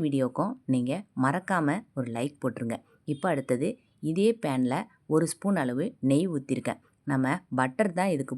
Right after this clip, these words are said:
போடுன்னு, ஆனா நமக்கு நெய் நல்லா இன்னும் வாசமாவே இருக்கும். இந்த நெய் கூடவே கொஞ்சமா இதுல எண்ணெயும் சேர்த்துக்கலாம். மீன்ல இருக்கிறது மாதிரியே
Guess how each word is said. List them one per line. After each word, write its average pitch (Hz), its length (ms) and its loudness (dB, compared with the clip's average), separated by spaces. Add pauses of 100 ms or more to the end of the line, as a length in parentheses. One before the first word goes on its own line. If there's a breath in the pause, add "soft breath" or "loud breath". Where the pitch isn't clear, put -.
போடுன்னு, 131 400 2 (380 loud breath)
ஆனா 131 160 2 (160)
நமக்கு 123 240 -4 (100)
நெய் 160 180 2 (120)
நல்லா 127 240 2 (100)
இன்னும் 135 300 2
வாசமாவே 131 560 0
இருக்கும். - 260 -6 (300 soft breath)
இந்த 156 120 2 (120)
நெய் 165 180 2 (100)
கூடவே 139 300 2 (340 soft breath)
கொஞ்சமா 196 540 4
இதுல 135 180 0 (380)
எண்ணெயும் 170 480 0
சேர்த்துக்கலாம். 123 500 -6 (340 soft breath)
மீன்ல 208 420 8
இருக்கிறது 131 400 4
மாதிரியே 117 380 2